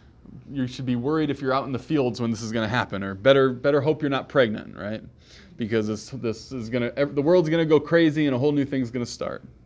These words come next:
right? So we get some of that held over here in the Scots Confession. So believers get quote-unquote blessed immortality, while all those who have done them wrong,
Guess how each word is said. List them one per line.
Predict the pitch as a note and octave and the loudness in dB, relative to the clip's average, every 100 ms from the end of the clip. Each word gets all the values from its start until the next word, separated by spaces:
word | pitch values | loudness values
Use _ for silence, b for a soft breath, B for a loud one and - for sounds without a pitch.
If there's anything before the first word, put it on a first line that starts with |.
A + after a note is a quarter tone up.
| - | -12
right? | G2+ G#2 - - B B B B B B | -8 -8 -10 -18 B B B B B B
So | - C#3 | -2 0
we | C3 | 4
get | D#3+ E3 | 2 2
some | D#3+ C#3+ | 0 2
of | B2+ | 2
that | B2+ B2 | 0 -2
held | - D3 C3 A#2 | -6 2 2 4
over | B2 A#2 A2 | 0 0 -4
here | A2 G#2 G#2 - B B B B - | -2 -2 -2 -6 B B B B -2
in | C#3 C3+ | 0 2
the | A#2+ | 0
Scots | A2+ - A#2 A2+ - | -2 -4 -4 -4 -8
Confession. | A2+ - A#2+ A2+ G2 F#2+ - - - _ - - - - B B | -10 -6 -6 -6 -8 -10 -14 -20 -20 _ -20 -20 -20 -20 B B
So | - G3 | 4 6
believers | E3 F#3+ G#3+ A#3 A3 F#3+ | 6 6 6 6 6 6
get | - F3 - | 6 2 2
quote-unquote | - F3+ F3+ E3 - E3+ - | 2 2 4 -2 2 0 2
blessed | D3+ E3+ E3 E3+ - | 0 2 2 0 0
immortality, | E3+ D#3+ C#3+ D3 G#3 G#3 C#3 A2+ D3 E3+ - b b b b b b b | 0 2 0 0 2 6 6 6 0 -2 -12 b b b b b b b
while | - D#3 D#3 D#3+ - | 2 6 8 8 8
all | F3 G#3 G#3+ | 8 10 10
those | F3+ G3 G3 G3 | 8 6 6 4
who | F3+ | 4
have | F3 C#3+ | 2 2
done | E3+ E3+ E3+ | 0 0 2
them | D3+ C#3+ | 2 4
wrong, | B2+ A2+ A2+ C#3 G#3 | 4 4 4 2 -2